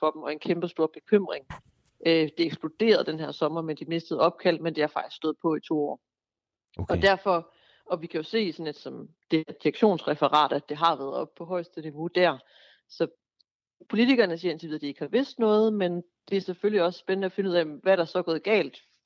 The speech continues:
Speaker 1: siden at de ikke har fået informationen, hvis de slet ikke har fået den.
Speaker 2: Ja, hvordan kan det være, at de ikke har fået informationen?
Speaker 1: Det ved vi ikke endnu.
Speaker 2: Nej.
Speaker 1: Det er det, vi prøver at finde ud af. Men, men det er klart, det, altså, det er lidt, det er ikke, øh,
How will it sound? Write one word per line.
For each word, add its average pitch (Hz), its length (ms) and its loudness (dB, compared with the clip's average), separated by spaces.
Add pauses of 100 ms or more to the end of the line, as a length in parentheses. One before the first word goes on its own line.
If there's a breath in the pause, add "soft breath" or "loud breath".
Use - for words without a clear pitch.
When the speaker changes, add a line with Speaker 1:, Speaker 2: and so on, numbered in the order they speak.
(120)
Speaker 1:
siden 180 220 -4
at 156 120 -8
de 156 80 -2
ikke 170 140 -4
har 147 120 -8
fået 160 180 2
informationen, 143 800 -2
hvis 131 120 -8
de - 160 -12
slet 156 140 2
ikke 156 160 2
har 156 140 -10
fået 151 240 2
den. 160 120 -8 (1400)
Speaker 2:
Ja, 151 200 0 (100)
hvordan 127 320 -2
kan 180 80 0
det 143 80 0
være, 139 260 0
at 107 140 -4
de 117 60 0
ikke 117 120 -2
har 117 60 2
fået 117 280 0
informationen? 101 680 -6 (1600)
Speaker 1:
Det 220 120 6
ved 202 160 6
vi 151 80 4
ikke 151 160 0
endnu. 160 260 -4
Speaker 2:
Nej. 202 80 0
Speaker 1:
Det 185 80 4
er 185 40 4
det, 180 120 4
vi 165 100 -4
prøver 170 240 2
at 170 80 -2
finde 185 240 2
ud 185 60 4
af. 156 280 2 (600 soft breath)
Men, 160 300 0
men 170 180 2
det 165 80 2
er 156 40 0
klart, 190 360 4 (180)
det, 160 300 -6 (380 soft breath)
altså, - 280 -8
det 170 120 0
er 160 40 -10
lidt, 185 200 -2
det 165 80 -2
er 170 40 0
ikke, 180 280 0
øh, 135 100 -2